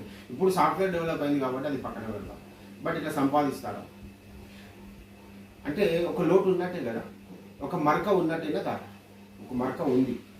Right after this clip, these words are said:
ఆ మరకలో కూడా ఒక అన్-, ఒక అర్థం ఉంది.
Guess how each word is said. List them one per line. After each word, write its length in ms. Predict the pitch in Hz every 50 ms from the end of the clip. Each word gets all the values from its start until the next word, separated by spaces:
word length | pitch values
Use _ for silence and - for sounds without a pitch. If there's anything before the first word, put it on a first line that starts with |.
| - - -
ఆ 80 | - 135
మరకలో 400 | 139 143 147 147 - 190 190 190
కూడా 160 | 185 196 202
ఒక 80 | - 180 170 160 151 147 143 - - 139
అన్-, 180 | 139 143 131
ఒక 200 | - 151 147 156
అర్థం 360 | 151 147 - - 214 185 147
ఉంది. 140 | 123 113 -